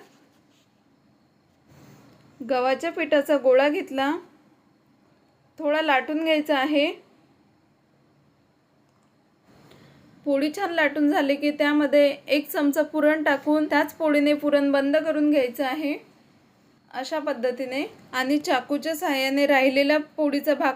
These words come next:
कट करून घ्यायचा आहे आणि हलक्या हाताने पोळी लाटून घ्यायची आहे. हवं तर वरतून थोडं घोळण्याचं पीठ लावायचं,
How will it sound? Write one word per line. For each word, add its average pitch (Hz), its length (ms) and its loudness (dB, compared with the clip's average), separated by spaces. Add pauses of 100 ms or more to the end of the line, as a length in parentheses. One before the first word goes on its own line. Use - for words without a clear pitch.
कट 294 180 0
करून 294 320 0
घ्यायचा 262 340 -2
आहे 277 280 0 (720)
आणि 254 260 0
हलक्या 285 460 -2
हाताने 285 420 -2
पोळी 277 360 0
लाटून 302 340 0
घ्यायची 285 320 -2
आहे. 254 320 -6 (300)
हवं 277 260 2 (100)
तर 339 120 4
वरतून 294 420 4
थोडं 277 360 2
घोळण्याचं 277 580 0
पीठ 285 320 -6
लावायचं, 269 580 0